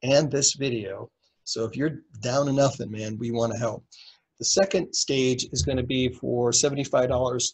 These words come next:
twice a week. We're gonna just get in forums and try to take on as many entrepreneurs as possible, up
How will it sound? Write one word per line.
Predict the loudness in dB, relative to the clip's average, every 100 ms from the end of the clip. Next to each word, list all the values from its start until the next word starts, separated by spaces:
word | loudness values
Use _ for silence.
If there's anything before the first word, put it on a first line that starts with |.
| -4
twice | -2 0 2 0 -2
a |
week. | -4 -2 -2 0
We're | -2
gonna | 0
just | -2 -2
get | -4 -6
in |
forums | -10 -6 -4 -2 -4 -6
and | -6
try | 0 0
to | 0
take | -4 -4 0
on | 0 0
as | -2
many | -4 0 -2
entrepreneurs | -2 -8 -10 -6 -6 -4
as | -4 -2
possible, | -2 -2 -4 -4
up | -6